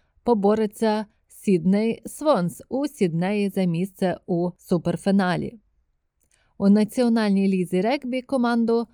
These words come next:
North Queensland Cowboys відділяє одна гра від суперфіналу після перемоги над Кронула Шаркс у додатковий час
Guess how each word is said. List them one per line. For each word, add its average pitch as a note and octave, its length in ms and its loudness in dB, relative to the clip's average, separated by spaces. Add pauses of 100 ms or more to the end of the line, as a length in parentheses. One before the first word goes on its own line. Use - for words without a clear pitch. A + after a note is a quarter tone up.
North F#3 420 -2
Queensland C#4 680 -4
Cowboys C4+ 680 -2 (100)
відділяє C4 680 -2
одна G#3+ 580 0
гра F#3 560 -2
від F#3 360 -2
суперфіналу A3 880 -4
після A#3 400 -4
перемоги F#3 640 0
над E3+ 340 -4 (100)
Кронула F3+ 560 2
Шаркс - 600 -6 (280)
у C4+ 180 -2
додатковий F3+ 680 0
час B3+ 340 -4